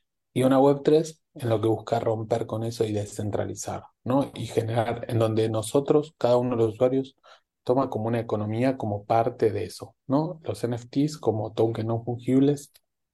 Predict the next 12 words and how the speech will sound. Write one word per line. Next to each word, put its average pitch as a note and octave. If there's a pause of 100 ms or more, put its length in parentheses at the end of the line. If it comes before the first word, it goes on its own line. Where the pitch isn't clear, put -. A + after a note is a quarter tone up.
(200)
bus-, B2+
tienen C3
un G#2
poco G#2
esa A2
búsqueda. - (1160)
Y A#2
la A2
tecnología B2+
que C#3+
lo C#3+
sostiene, D3+